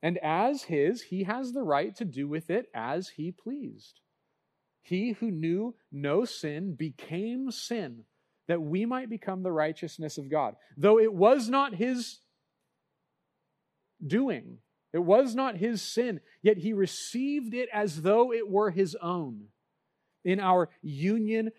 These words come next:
with him. And he did exactly what he desired to do with it. He nailed it to the cross. Your sin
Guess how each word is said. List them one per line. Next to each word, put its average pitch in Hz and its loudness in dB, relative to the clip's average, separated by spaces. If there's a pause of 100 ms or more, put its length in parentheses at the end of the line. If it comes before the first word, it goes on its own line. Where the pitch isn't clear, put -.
with 180 6
him. 165 -2
And 151 -4
he 170 -2
did 185 6
exactly 170 -4
what 175 -4
he 160 -6
desired 151 -2
to 185 -8
do 208 -4
with 262 -6
it. 120 -12
He 147 -8
nailed 127 -4
it 185 -2
to - -16
the 202 -10
cross. - -10 (1400)
Your 175 4
sin 220 -4